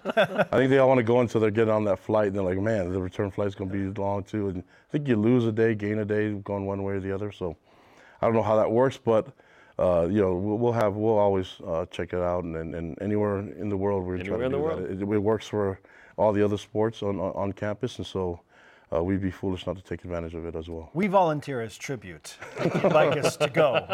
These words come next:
Speaker 3: <laughs> and help out there.
Speaker 1: <laughs> We need everyone to help us out everywhere. Yeah, that, that'll work.
Speaker 3: B Y U football head coach Kalani Sitake is with us here on B Y U Sports Nation. It's signing day, and this is kind of a double-barreled question, Kalani. It's, it's related, but
Speaker 2: So remember the first one.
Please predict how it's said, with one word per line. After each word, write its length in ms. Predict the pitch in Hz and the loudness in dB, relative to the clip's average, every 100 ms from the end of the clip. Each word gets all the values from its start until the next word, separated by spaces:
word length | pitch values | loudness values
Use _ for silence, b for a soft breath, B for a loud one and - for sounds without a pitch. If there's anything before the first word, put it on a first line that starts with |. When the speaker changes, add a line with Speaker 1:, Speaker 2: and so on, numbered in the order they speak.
| - - | -4 -4
Speaker 3:
<laughs> 180 | 277 - | -8 -4
and 100 | - | 2
help 220 | 180 147 | 4 4
out 240 | 160 143 - | 2 0 0
there. 180 | 123 - | -6 0
Speaker 1:
<laughs> 140 | - - | 0 4
We 140 | 220 | 2
need 180 | 165 - | 4 4
everyone 400 | 151 151 151 139 | 6 4 6 4
to 80 | 123 | 4
help 200 | 117 104 | 2 2
us 140 | 104 | 2
out 200 | 226 104 | 2 4
everywhere. 440 | 220 101 101 95 95 | 0 0 -2 -2 -2
Yeah, 220 | 104 98 | 0 0
that, 240 | 98 95 | -2 -4
that'll 220 | 104 101 98 | -4 -4 -2
work. 240 | 98 - | -4 0
Speaker 3:
B 120 | 175 | 4
Y 120 | 190 170 | 6 6
U 120 | 165 | 6
football 340 | 175 156 156 | 2 6 6
head 160 | 156 - | 6 4
coach 280 | 165 151 - | 4 4 0
Kalani 320 | - 151 151 | -2 0 0
Sitake 580 | 147 131 151 147 147 143 | -2 -2 0 0 0 -4
is 140 | 127 131 | -2 -2
with 220 | 151 151 | -4 -2
us 260 | 139 - | -6 -6
here 200 | 151 143 | -4 -4
on 140 | 127 120 | -4 -6
B 140 | 131 | -6
Y 100 | 127 | -4
U 80 | 120 | -6
Sports 340 | - 131 120 139 | -6 -8 -8 -6
Nation. 320 | 139 139 143 | -8 -8 -8
It's 180 | 165 - | -8 -8
signing 580 | - 165 165 151 127 117 | -4 -2 0 -2 -4 -4
day, 300 | 117 113 - B B B B | -4 -4 -8 B B B B
and 280 | 147 151 147 | -2 0 0
this 160 | 185 233 | -4 -6
is 80 | |
kind 180 | - 254 | -8 -4
of 60 | 226 | -4
a 40 | |
double-barreled 720 | 151 165 165 139 143 139 127 | 2 2 2 0 2 2 0
question, 400 | - 135 131 135 | 0 -2 -2 -8
Kalani. 400 | 117 131 127 131 | -8 -6 -4 -4
It's, 160 | 127 - | -6 -8
it's 220 | 160 - | -12 -8
related, 500 | 135 131 147 139 120 110 | -4 0 2 2 -2 0
but 160 | 135 | 2
Speaker 2:
So 80 | 147 | 4
remember 300 | 139 147 151 | 4 4 2
the 60 | 123 | 0
first 280 | 117 98 | 0 -2
one. 140 | 85 | -6